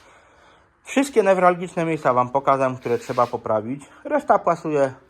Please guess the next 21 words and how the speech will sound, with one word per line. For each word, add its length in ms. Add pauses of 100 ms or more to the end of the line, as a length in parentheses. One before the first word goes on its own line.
(200)
plug 240
and 140
play. 300 (680)
Także 480 (1500)
pozostaje 500
tylko 580
zamontować 760 (200)
i 280 (100)
cieszyć 420
się 360
z 300 (280)
usprawnionego 880 (720)
T 120
dwadzieścia 500
pięć 380 (720)
bez 540
luzów 580 (760)
i 260 (400)
z 60
łatwością 540
kręcenia 540